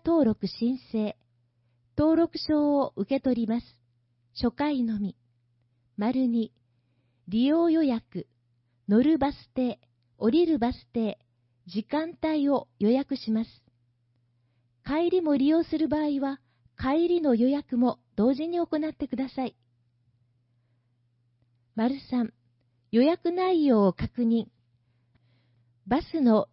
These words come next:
乗降時間、場所が通知されるので確認します。丸四、バス停へゴー。予約した時間、バス停で乗車します。関連情報。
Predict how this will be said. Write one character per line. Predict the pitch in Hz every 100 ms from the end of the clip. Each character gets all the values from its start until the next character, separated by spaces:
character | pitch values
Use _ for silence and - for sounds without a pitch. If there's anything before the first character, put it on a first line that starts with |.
| -
乗 | 214 349
降 | - 294 277
時 | 262
間、 | - 214 165 - _ _ _ _ -
場 | 202
所 | 240 311
が | 311
通 | 320 - 339
知 | -
さ | 330 330
れ | 311 330
る |
の | 285 247
で | 220 - _ _ _
確 | - 226 269
認 | 294 294
し | - 247
ま | 247
す。 | 277 - _ _ _ _ _ -
丸 | 226 269 262
四、 | 240 220 - _ _ _ _ _ -
バ | 190
ス | - -
停 | 285 294 285 277
へ |
ゴ | 226 311 294
ー。 | - _ _ _ _ _ -
予 | 214
約 | 240 - 240
し | -
た | 233
時 | 208 220
間、 | 220 208 - _ _ _ -
バ | 185
ス | 220 _
停 | 302 311
で | 277 302 _ -
乗 | 208 226
車 | 247 226
し | -
ま | 220 240
す。 | - _ _ _ _ _ _ _ _ _ _ _ _ _ _ _ _ _
関 | - 302 349
連 | 359 339
情 | 339 311
報。 | 226 165 156